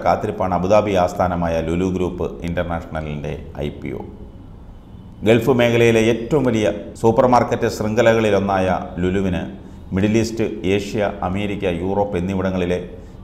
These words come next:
ഇരുപത്തിമൂന്ന് രാജ്യങ്ങളിലായി ഇരുന്നൂറ്റി മുപ്പത്തൊമ്പത് ഹൈപ്പർ സൂപ്പർ മാർക്കറ്റുകളും അറുപതിനായിരത്തിലേറെ ജീവനക്കാരുമുണ്ട്. ജീവനക്കാരിൽ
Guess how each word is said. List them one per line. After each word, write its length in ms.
ഇരുപത്തിമൂന്ന് 680
രാജ്യങ്ങളിലായി 640
ഇരുന്നൂറ്റി 380
മുപ്പത്തൊമ്പത് 680
ഹൈപ്പർ 320
സൂപ്പർ 360
മാർക്കറ്റുകളും 560
അറുപതിനായിരത്തിലേറെ 880
ജീവനക്കാരുമുണ്ട്. 720
ജീവനക്കാരിൽ 560